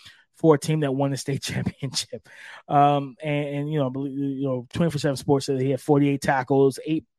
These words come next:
P B Us, pass breakups, uh, and an interception. But no offense, he had thirty-five catches for six hundred ninety-six yards and nine touchdowns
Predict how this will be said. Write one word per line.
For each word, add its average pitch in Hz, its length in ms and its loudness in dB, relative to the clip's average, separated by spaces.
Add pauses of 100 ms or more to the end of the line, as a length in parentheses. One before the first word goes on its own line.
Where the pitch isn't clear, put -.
P 165 180 0
B 147 100 2
Us, 135 340 4
pass 131 300 -10
breakups, 120 480 -8 (420)
uh, 135 340 4
and 143 200 -2
an 143 100 -4
interception. 135 800 0 (440)
But 156 120 4
no 147 200 2
offense, 151 420 4
he 143 120 0
had 127 160 -2
thirty-five 156 480 2
catches 131 500 -2 (300)
for 147 100 -2
six 156 240 -2
hundred 156 140 2
ninety-six 143 500 0
yards 127 300 2
and 127 160 -6
nine 139 240 -2
touchdowns 123 640 -4